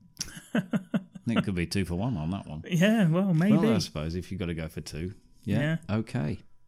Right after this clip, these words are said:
Speaker 2: Thanks for clearing that up.
Speaker 1: Well, you're welcome.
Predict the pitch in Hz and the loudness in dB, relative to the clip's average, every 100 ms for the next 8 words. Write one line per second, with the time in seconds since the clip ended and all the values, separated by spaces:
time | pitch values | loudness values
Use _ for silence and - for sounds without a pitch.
0 | - - _ - 139 127 117 - 110 98 | -20 -20 _ -6 -4 -2 -2 2 4 4
1 | 104 117 120 - 190 175 180 160 202 202 | 4 2 -2 -4 -4 0 2 4 2 2
2 | 139 123 123 | 0 0 -2